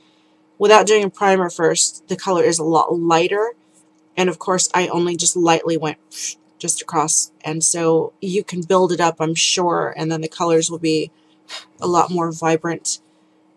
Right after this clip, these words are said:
But that's, that's them. I'm super happy that I get to keep this. Don't know how often I'll be using it. I actually have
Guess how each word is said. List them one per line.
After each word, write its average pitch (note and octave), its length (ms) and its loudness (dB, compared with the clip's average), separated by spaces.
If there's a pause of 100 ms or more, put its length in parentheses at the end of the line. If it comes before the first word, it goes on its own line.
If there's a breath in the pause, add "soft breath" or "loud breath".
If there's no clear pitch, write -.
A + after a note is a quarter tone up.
But G#3 140 -4
that's, - 580 0 (720)
that's - 260 -4
them. F3 440 -4 (640)
I'm F#3 280 0
super G#3 420 -2
happy E3+ 340 -4
that E3 160 -6
I E3+ 60 -2
get D#3+ 200 -8
to - 80 -10
keep - 300 -12
this. - 500 -2 (460 soft breath)
Don't - 160 -10
know F#3+ 80 -6
how F#3+ 140 -4
often F#3 340 -2
I'll F3 80 -2
be F3+ 160 -10
using F#3+ 320 -2
it. F3 120 -4
I - 140 -2
actually A3 460 4
have F3+ 560 0